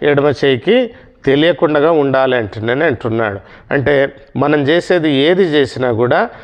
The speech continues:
అది రహస్యంగానే ఉండాలి, అందరికీ తెలియపరచబడవలసినటువంటి అవసరం లేదని అంటున్నాడు. "నీ ఎడమ, అట్లయితే రహస్యమందు చూచు నీ తండ్రి నీకు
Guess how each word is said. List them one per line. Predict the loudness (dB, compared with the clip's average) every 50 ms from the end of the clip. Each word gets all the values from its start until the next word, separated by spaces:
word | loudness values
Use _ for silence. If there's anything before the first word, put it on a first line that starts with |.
| -20 -10 -6 -2
అది | 0 2 2
రహస్యంగానే | 2 2 0 0 0 -2 -2 2 0 0 2 2 0 0 2 2 2
ఉండాలి, | 2 2 2 2 2 0 2 0 0 -2 -4 -8 -16 -20 -10 -6
అందరికీ | -4 -2 0 0 0 0 0 0 -2
తెలియపరచబడవలసినటువంటి | -2 0 0 0 2 2 2 0 0 0 -2 0 -2 -2 0 2 2 2 2 2 0 -2 -4 -4 -4 -4 -2 0 -2 -2 0 0
అవసరం | 0 -2 -2 -2 -2 -2 0 2
లేదని | 2 2 2 4 2 2 2 2
అంటున్నాడు. | 0 0 0 -2 -2 0 0 0 0 -2 -4 -6 -10 -12 -18 -18 -18 -14 -2 0
"నీ | 2 4
ఎడమ, | 4 4 4 2 2 2 0 -2 -4 -8 -20 -20 -20 -18 -8 -4
అట్లయితే | -2 -2 -2 0 2 2 4 4 2 2 4 4 4 4
రహస్యమందు | 4 2 2 2 2 0 -2 0 0 0 2 2 2 2 2 2 0 2 2
చూచు | 2 2 4 2 2
నీ | 4 4 2
తండ్రి | 4 2 0 0 0 0 2
నీకు | 2 2 2 2 2 2 4 4 2